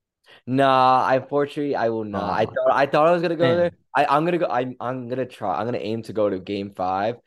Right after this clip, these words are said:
Speaker 1: unless it's like, unless it's like three one or something like that. Eh, th-, th-, if it's like a, a really important game, two two, Devils are, or Devils are up three one, who knows?
Speaker 2: It, it's fine. La-, last time you were at a game two, they lost, so maybe, maybe it's better.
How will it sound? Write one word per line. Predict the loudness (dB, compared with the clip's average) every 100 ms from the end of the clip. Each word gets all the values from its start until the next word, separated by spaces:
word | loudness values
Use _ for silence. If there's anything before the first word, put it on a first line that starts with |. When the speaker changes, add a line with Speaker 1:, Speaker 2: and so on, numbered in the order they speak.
| _ _
Speaker 1:
unless | -4 0 0 0 -2
it's | -8
like, | -2 0 -2 -6 _ _ _ _ _ _ _ -6
unless | -6 -6
it's | -6
like | -6 -6 _
three | -8 -4 -4
one | -4 -4 -4 -6
or | -8
something | -10 -12 -10
like | -8
that. | -6 -2 0
Eh, | 0 0
th-, | -2
th-, | -2 -2 -2
if |
it's | -4 -4
like | -4
a, | 0 -2 -4
a |
really | -8 -4 -2 -2
important | -4 -6 -6 -4
game, | -6 -8
two | -10 -10
two, | -8 -6 -4
Devils | -4 -4 -6
are, | -4 -4
or | -2 -4
Devils | -2 -2 -2
are | -2 0
up | 0 0
three | -2
one, | 0 -2 -4 -12 _ _ _ _ -6
who | -4
knows? | 0 2 0 -4 -14 _
Speaker 2:
It, | 2 4
it's | 2 4
fine. | 4 4 6
La-, | 4 2 2
last | 2 2 2
time | 2 4
you | 4
were | 4
at | 4
a |
game | 0 -2 -2
two, | -2 -2
they | -2 -4
lost, | -4 -6 -8 -8
so | -8
maybe, | -4 -4 -4
maybe | -6 -2 -4
it's | -4
better. | -8 -8 -8